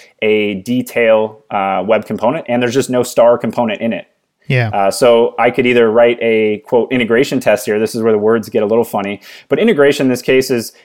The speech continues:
Speaker 1: uh, I know you have some experience with Vue, and if you're using React or Ember or Angular, uh, all those have the same concept. It's this, uh, vocabulary we share about web components.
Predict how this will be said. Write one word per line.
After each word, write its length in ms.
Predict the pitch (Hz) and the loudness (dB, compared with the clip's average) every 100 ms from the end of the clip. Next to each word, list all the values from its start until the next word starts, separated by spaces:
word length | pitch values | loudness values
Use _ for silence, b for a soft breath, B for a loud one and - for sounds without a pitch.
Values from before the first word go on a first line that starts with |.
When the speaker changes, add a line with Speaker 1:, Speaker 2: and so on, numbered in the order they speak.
| b | b
Speaker 1:
uh, 60 | 113 | -2
I 100 | 127 | 0
know 100 | 139 | 2
you 100 | 135 | 2
have 140 | 131 | 0
some 140 | 131 | -2
experience 400 | 120 - 127 123 | -6 -4 -2 -2
with 120 | 107 95 | -4 -4
Vue, 440 | 113 127 135 131 | -2 0 0 -2
and 100 | 110 | -8
if 80 | 107 | -6
you're 120 | 113 | -4
using 200 | 107 98 | -4 -4
React 400 | 110 123 120 - | -2 -2 -2 -2
or 120 | 101 | -4
Ember 320 | 117 120 117 110 | -2 0 2 2
or 120 | 95 | 0
Angular, 440 | 107 113 107 110 b b b - | -2 0 0 -2 b b b -2
uh, 180 | 117 104 | 2 4
all 180 | - 190 | 4 4
those 400 | 151 127 - _ - | 2 0 -6 _ -10
have 160 | 127 120 | -6 -4
the 60 | |
same 220 | 117 135 | -2 -2
concept. 480 | 117 120 120 120 101 | -2 -2 -2 0 -2
It's 140 | 107 - | -2 -4
this, 320 | 107 - - | -6 -8 -2
uh, 300 | 107 101 101 | 2 4 2
vocabulary 580 | 107 113 127 123 123 117 | 0 -2 0 2 4 2
we 80 | 110 | 2
share 200 | - 113 | 0 2
about 200 | 107 98 | 2 4
web 180 | 107 101 | 2 0
components. 640 | 101 - 104 82 - - | -6 -4 -4 -4 -10 -16